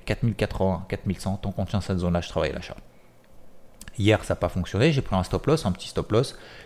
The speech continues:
j'ai continué à travailler à l'achat, et en fait, si vous voulez, je, je fais une petite parenthèse pédagogie, quand vous arrivez sur une zone d'intervention, ok,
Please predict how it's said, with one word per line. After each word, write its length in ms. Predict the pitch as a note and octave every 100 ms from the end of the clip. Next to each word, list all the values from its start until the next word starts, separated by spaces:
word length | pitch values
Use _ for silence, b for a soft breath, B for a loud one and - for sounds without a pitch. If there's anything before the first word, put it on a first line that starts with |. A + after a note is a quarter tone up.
| B
j'ai 220 | F#2 A#2
continué 500 | D3+ C#3+ - D3 C3+
à 60 | G#2+
travailler 420 | - G2 G#2 G2+
à 40 | F#2+
l'achat, 340 | F2+ A#2+ C3+ B B B
et 60 | A2
en 60 | A2
fait, 180 | F3+
si 140 | - A#2+
vous 80 | G#2+
voulez, 300 | A2+ G3+ - B B B B B B B - -
je, 160 | - -
je 100 | -
fais 80 | A2+
une 60 |
petite 220 | G2 B2 -
parenthèse 460 | F#2+ G#2+ - A2
pédagogie, 600 | - E2+ F2 F2+ B2 G3 - - B B B B
quand 140 | - A#2+
vous 180 | B2
arrivez 300 | C#3 C#3+ D3+
sur 220 | F#3 - A2+
une 100 | G#2+
zone 200 | C#3 A#2+
d'intervention, 680 | G2 G2 F#2+ F2 B2+ F3 F3+ - - - -
ok, 160 | -